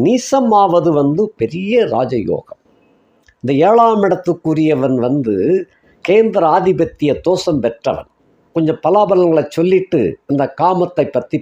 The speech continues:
பிறகு கடைசியில பார்க்கலாம். ஏழாம் இடத்துக்குரியவன் கேந்திர ஆதிபத்திய தோஷம் பெற்ற சுக்கிரன். அவர்தான் பன்னெண்டுக்கும் உடையவர். இந்த ரெண்டு வீட்டுக்கும் சொந்தக்கார கிரகமாகிய சுக்கிரன் மற்ற வீடுகள்ல இருப்பதை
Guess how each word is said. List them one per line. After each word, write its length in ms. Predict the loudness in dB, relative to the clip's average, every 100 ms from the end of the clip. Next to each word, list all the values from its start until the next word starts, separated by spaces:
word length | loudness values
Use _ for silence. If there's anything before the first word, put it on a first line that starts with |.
| -2
பிறகு 200 | 0 0 0
கடைசியில 420 | -2 -2 -2 -4 -2
பார்க்கலாம். 520 | -4 -4 -10 -10 -14 _ _ -18 -4 0
ஏழாம் 280 | 4 2 2
இடத்துக்குரியவன் 840 | 0 -2 -4 -2 0 2 2 0 -2 0
கேந்திர 300 | 0 2 2
ஆதிபத்திய 500 | 2 2 -2 -2 0 0
தோஷம் 400 | 0 -2 0 0
பெற்ற 200 | -2 -2 -4 -4
சுக்கிரன். 440 | -6 -2 -4 -4 _ _ _ _ _ _ _ -4
அவர்தான் 480 | 0 2 2 0 0
பன்னெண்டுக்கும் 640 | 0 2 2 2 0 -2 0
உடையவர். 460 | 0 2 0 0 -4 _ -4
இந்த 140 | 0
ரெண்டு 300 | 2 0 2
வீட்டுக்கும் 520 | 2 0 -2 -4 -2 0
சொந்தக்கார 580 | 0 0 0 0 2 0 0
கிரகமாகிய 800 | -2 0 0 0 0 0 -2 -2
சுக்கிரன் 640 | -4 -8 -2 0 0 0 -2 -6 _ _ _ _ _ _ _
மற்ற 320 | -4 -4 0 2
வீடுகள்ல 600 | 2 2 4 4 4 4
இருப்பதை 500 | 4 2 0 0 2